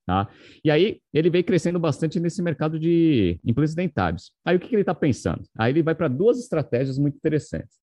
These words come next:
A primeira, é o que a gente chama também lá na nosso curso de estratégia, é você fazer a diversificação regional. Então, eu já tenho um produto muito bom, né? Já consigo fazer por impressora três D usando titânio ali. Aí, esses implantes,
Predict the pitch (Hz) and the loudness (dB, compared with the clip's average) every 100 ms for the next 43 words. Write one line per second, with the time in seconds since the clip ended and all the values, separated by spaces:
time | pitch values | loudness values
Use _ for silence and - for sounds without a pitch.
0 | - - - 110 120 151 85 98 - 107 | -12 -10 -6 -2 0 0 0 -2 0 -4
1 | - - 104 95 95 98 90 87 87 78 | -4 -6 -4 -2 -2 0 0 0 -2 -4
2 | _ _ - 98 - 98 - 95 90 135 | _ _ -8 -8 -4 -6 -6 -6 -4 0
3 | 143 85 80 _ - _ - 110 120 - | 0 -2 -8 _ -20 _ -4 0 0 -2
4 | - 123 143 - 123 110 135 123 139 147 | 0 0 0 -2 -4 0 -2 -2 -4 -6
5 | - 117 104 139 135 160 170 143 85 - | -6 -6 -6 -6 0 0 0 -2 -4 -8
6 | _ _ - 113 107 - 107 101 104 101 | _ _ -4 0 0 0 -2 -2 0 0
7 | 101 113 117 151 160 170 - _ - 92 | 0 -2 -2 0 0 0 -10 _ -6 -2
8 | 101 98 98 107 101 92 95 - 98 - | -2 -4 -6 -6 -4 -4 -4 -2 -4 -4
9 | 95 98 - 90 85 95 95 98 - - | -4 -6 -4 -6 -2 -2 -2 -6 -8 -4
10 | 90 85 85 80 _ - - 98 127 139 | -2 0 -2 -6 _ -20 -6 -4 -2 -4
11 | 160 190 330 - | -2 -4 -6 -12